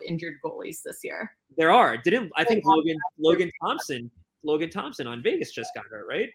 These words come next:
Speaker 1: Yep, Logan Thompson is hurt. Uh, somebody else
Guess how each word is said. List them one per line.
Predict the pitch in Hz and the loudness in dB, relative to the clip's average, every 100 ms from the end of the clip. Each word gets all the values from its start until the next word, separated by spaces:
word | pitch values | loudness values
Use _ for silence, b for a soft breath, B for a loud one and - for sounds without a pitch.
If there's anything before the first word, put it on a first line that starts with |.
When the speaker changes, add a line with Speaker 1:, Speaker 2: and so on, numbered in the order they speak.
| _ _ - | _ _ -6
Speaker 1:
Yep, | 214 202 | -4 -2
Logan | 190 214 | -2 -2
Thompson | 233 220 208 208 202 | -2 0 -2 -4 -6
is | 190 | -6
hurt. | - 190 185 185 - - - | -6 -4 -4 -6 -12 -12 -4
Uh, | 180 170 170 165 175 165 _ _ _ _ _ _ _ _ _ - | -2 -2 -4 -4 -6 -10 _ _ _ _ _ _ _ _ _ -14
somebody | - 202 202 196 | -4 -2 2 2
else | 180 180 - | 0 -2 -8